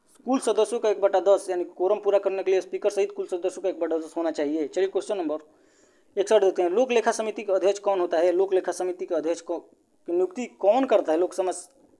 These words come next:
तो इसका अध्यक्ष की नियुक्ति कौन, कौन करता है? तो सी, लोकसभा स्पीकर करता है,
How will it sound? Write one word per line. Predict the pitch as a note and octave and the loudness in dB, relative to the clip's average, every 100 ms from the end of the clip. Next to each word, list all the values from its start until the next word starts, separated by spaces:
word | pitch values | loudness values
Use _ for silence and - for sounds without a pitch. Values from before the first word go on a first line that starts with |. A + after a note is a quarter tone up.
| _ _ _ _ _ _ _ - | _ _ _ _ _ _ _ 2
तो | |
इसका | G3 G3 A3+ | 2 4 4
अध्यक्ष | A#3 - G#3 F#3+ D4+ | 2 -2 0 2 2
की | - | 0
नियुक्ति | A3 G#3 | -6 -6
कौन, | A#3+ A3 G3+ | -2 -2 -2
कौन | - G#3 | 0 0
करता | G#3 F#3+ | 2 0
है? | F3 G#3 G#3 - _ _ | 2 0 -2 -12 _ _
तो | F3+ | -4
सी, | - G#3+ G#3 D3 - _ _ - | -4 -4 -4 -6 -10 _ _ -2
लोकसभा | F3 G#3+ G#3 G3 E3+ - | 4 4 4 2 2 0
स्पीकर | - F#3 G#3+ F#3+ | -4 -4 -2 0
करता | F3+ - | 0 0
है, | D#3+ F3+ | 0 0